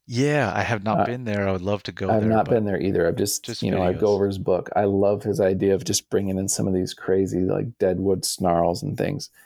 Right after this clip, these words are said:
Speaker 2: or big old dead trunks and <laughs> p-, putting them right in the middle of his garden. Um, so some,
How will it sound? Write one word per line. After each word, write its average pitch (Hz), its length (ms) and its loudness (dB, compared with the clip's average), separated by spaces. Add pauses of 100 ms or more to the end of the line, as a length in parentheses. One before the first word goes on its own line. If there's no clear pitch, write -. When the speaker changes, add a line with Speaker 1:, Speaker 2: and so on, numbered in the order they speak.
(280)
Speaker 2:
or 92 100 0
big 95 300 0
old 87 340 0 (100)
dead 85 300 0
trunks - 540 -6
and 85 160 -2
<laughs> - 180 -14
p-, - 60 -2 (100)
putting - 140 -4
them 90 120 -2
right 90 120 0
in 87 60 -6
the 92 60 -2
middle 87 180 0
of 85 60 2
his 87 100 -2
garden. 82 420 -2 (540)
Um, 104 420 0 (100)
so - 160 -2
some, 123 240 0